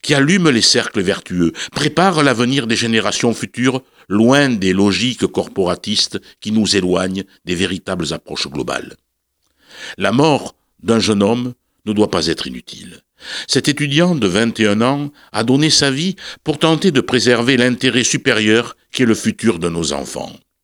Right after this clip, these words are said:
Cette mort ne sera ni vaine, ni stupide, si les responsables comprennent l'intérêt d'accompagner, de soutenir une alternative agricole vertueuse pour en faire un projet remarquable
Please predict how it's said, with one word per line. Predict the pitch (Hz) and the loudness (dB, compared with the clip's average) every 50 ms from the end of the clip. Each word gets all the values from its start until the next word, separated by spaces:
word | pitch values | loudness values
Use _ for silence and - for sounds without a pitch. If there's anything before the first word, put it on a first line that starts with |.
| _ _ _ _ _ - - - - | _ _ _ _ _ -20 -20 -12 -6
Cette | - 143 139 - | -4 -4 -2 0
mort | 147 143 160 175 165 147 - - - _ _ _ _ _ _ | 0 2 4 2 2 0 -2 -8 -18 _ _ _ _ _ _
ne | 139 143 | 0 0
sera | 127 - - 123 98 104 98 87 - _ _ | 2 2 2 0 0 0 -2 -2 -4 _ _
ni | - 110 143 160 127 | -4 -2 0 0 2
vaine, | 101 110 104 98 92 85 80 78 - _ _ _ _ | 2 2 2 2 0 -2 -4 -8 -10 _ _ _ _
ni | 120 151 190 | -4 -2 0
stupide, | - - - 156 107 - 107 117 127 123 131 139 - _ - - - - | 0 -2 -2 -4 -6 -4 -4 -4 -4 -4 -6 -8 -8 _ -18 -18 -8 -4
si | - - 196 | -2 2 2
les | 185 | 2
responsables | 170 170 156 - - 170 170 156 - 196 185 160 123 113 101 - - - - _ _ | 2 2 0 0 0 0 2 2 2 2 2 2 2 0 0 -2 -6 -12 -20 _ _
comprennent | - 160 165 151 123 - 165 151 127 113 | 0 2 2 2 0 0 2 2 4 4
l'intérêt | 110 127 135 131 - 113 123 117 95 104 98 - - - - - | 4 4 2 2 0 0 -2 0 2 0 0 0 -2 -8 -14 -6
d'accompagner, | - 160 160 - 175 170 147 123 147 143 131 117 113 104 - - - - - | -4 -4 0 2 2 2 2 2 2 2 2 2 2 2 0 -2 -8 -2 2
de | 147 170 | 2 2
soutenir | - - 202 - 185 170 147 131 120 98 87 - - _ _ _ | 4 2 2 2 2 2 2 2 2 0 -2 -4 -8 _ _ _
une | 110 110 110 | -4 -2 0
alternative | 117 117 110 - 123 110 110 113 101 - - 113 107 | 0 0 0 -2 -2 0 0 0 -2 -2 -2 0 0
agricole | 107 92 98 101 90 - 104 104 104 | 0 0 -2 -4 -2 0 2 2 2
vertueuse | 101 101 95 - - - 98 98 104 110 110 117 123 - _ _ _ _ _ _ - | 2 0 0 -2 -2 0 2 2 2 2 0 -2 -6 -8 _ _ _ _ _ _ -2
pour | 127 123 117 | 0 0 0
en | 113 101 | 0 -2
faire | 90 - 95 87 87 87 85 - _ _ _ _ _ - | -2 -2 -2 -2 -2 -2 -4 -8 _ _ _ _ _ -8
un | 104 95 | -8 -8
projet | - - 90 92 87 80 - 85 - - _ _ _ _ _ _ _ _ _ | -6 -2 -2 0 0 0 -2 -2 -4 -6 _ _ _ _ _ _ _ _ _
remarquable | - 101 113 110 185 - - - - 82 80 78 80 80 | -4 -2 -2 0 -2 -4 -6 -8 -6 -6 -6 -4 -6 -10